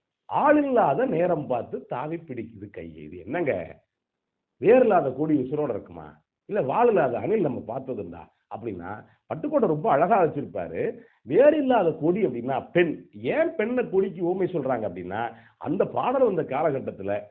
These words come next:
பெண்ணுக்கு சொத்துரிமை கிடையாது, காலம் முழுக்க இன்னொரு ஆணை சார்ந்துதான் வாழணும். தகப்பனையோ கணவனையோ பிள்ளைகளையோ பேரப்பிள்ளையோ தான் சேர்ந்தா வாழணும். சார்ந்து வாழறது தான் இது, இது வேறில்லாத கொடி. இப்ப பெண் காதலி. வாலில்லாத அணில் அப்படின்னா யாரு? இப்ப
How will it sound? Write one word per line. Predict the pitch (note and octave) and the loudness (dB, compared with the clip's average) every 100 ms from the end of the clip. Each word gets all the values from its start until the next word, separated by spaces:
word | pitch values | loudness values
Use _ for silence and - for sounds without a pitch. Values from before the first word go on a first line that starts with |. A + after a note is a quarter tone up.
| D#3 | -8
பெண்ணுக்கு | G#3 A3 D3+ | -6 -8 -10
சொத்துரிமை | D#3 D3+ G3 C#3 G#2+ | -10 -6 -4 -4 -4
கிடையாது, | G2 F#2 E2+ A2 - _ B2 | -4 -6 -6 -10 -12 _ -6
காலம் | D#3 B3+ C4 | 0 2 2
முழுக்க | B3+ C4+ A#3+ | 0 0 0
இன்னொரு | F3+ C#3 | 0 0
ஆணை | C3 D3 - | -2 -8 -8
சார்ந்துதான் | G#2 F#2+ G2 F2+ | -10 -10 -10 -8
வாழணும். | E2 E2+ D#2 C2+ - | -10 -10 -14 -16 -8
தகப்பனையோ | G2+ A2 - F#2 F#2 G#2 G#2 | -8 -8 -12 -10 -8 -8 -8
கணவனையோ | A#2+ A#2+ G#2 F#2 G#2+ - _ E3 | -6 -6 -6 -6 -6 -10 _ -4
பிள்ளைகளையோ | G#3 A3 C#3 A2 B2+ - | 2 2 2 0 -4 -2
பேரப்பிள்ளையோ | D3 D#3+ A#2 G2 E2+ | -2 -2 -6 -10 -12
தான் | A2 A#2 | -14 -10
சேர்ந்தா | C3+ C3+ B2 F2+ | -10 -8 -10 -12
வாழணும். | F2 D2+ D2 _ _ _ - | -14 -16 -20 _ _ _ -4
சார்ந்து | G3 C4+ B3+ | -2 4 8
வாழறது | F#3 E3+ D3+ B2+ G#2+ C#3 | 8 8 4 0 -4 -6
தான் | A#3+ D#4 - - | -8 -10 -20 -16
இது, | D#3 C#3 | -10 -4
இது | D3 D3 C3 | 0 0 2
வேறில்லாத | D#3+ C4 C4 F3+ B2+ C#3+ F#3+ | 6 6 6 2 0 -2 -6
கொடி. | A2 A2+ - | -8 -10 -12
இப்ப | D3+ C3 - - | -6 -6 -4 -8
பெண் | F#2+ E2+ G2 | -12 -12 -12
காதலி. | F#2+ D#2+ D#2 D#2 _ _ C#3 | -12 -12 -16 -20 _ _ -2
வாலில்லாத | B3+ E4+ C#4+ A3+ D#3+ D3 | 2 2 4 4 4 4
அணில் | D3 E3+ | 2 0
அப்படின்னா | C3 A2+ A2+ | 0 -4 -6
யாரு? | G2+ F#2+ G2 G2 - - | -6 -4 -4 -6 -10 -14
இப்ப | C4 F3+ | -8 -6